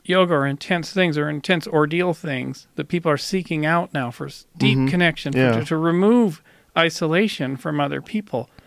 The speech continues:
Speaker 1: meditations, all these practices are this yearning to get back to where we were.
Speaker 2: Mm-hmm.
Speaker 1: You know, uh, that we didn't feel isolated from others and that we were in a group mind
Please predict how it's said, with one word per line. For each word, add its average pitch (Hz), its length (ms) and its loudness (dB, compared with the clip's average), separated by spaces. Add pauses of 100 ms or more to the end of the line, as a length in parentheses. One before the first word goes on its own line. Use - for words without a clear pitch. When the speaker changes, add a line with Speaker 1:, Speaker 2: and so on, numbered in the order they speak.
(180)
Speaker 1:
meditations, 156 760 -2
all 196 320 2
these 180 140 -2
practices 185 600 -2
are 156 120 -2
this 151 240 -8 (160)
yearning 185 580 2
to 143 120 -8
get 139 240 -10
back 156 500 -6 (420)
to 156 120 -2
where 160 240 2
we 151 180 0
were. 147 580 -2 (180)
Speaker 2:
Mm-hmm. 117 360 -2
Speaker 1:
You 160 80 0
know, 143 320 0
uh, 143 300 -8
that 139 220 -14
we 151 280 -6
didn't 175 280 -2
feel 170 160 -2
isolated 151 580 2
from 143 220 -6
others 147 640 -6
and 151 120 -2
that 147 120 -6
we 151 100 0
were 143 200 0
in 143 80 -4
a 139 60 -4
group 202 300 -2
mind 175 440 0